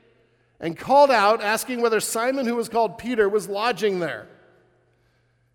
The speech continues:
And while Peter was pondering the vision, the Spirit said to him, "Behold, three men are looking for you. Rise and go down and accompany the-, accompany them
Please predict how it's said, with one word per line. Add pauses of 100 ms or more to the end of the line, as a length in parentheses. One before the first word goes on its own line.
(100)
And
while
Peter
was
pondering
the
vision,
the
Spirit
said
to
him, (760)
"Behold, (480)
three
men
are
looking
for
you. (880)
Rise
and
go
down
and
accompany
the-, (180)
accompany
them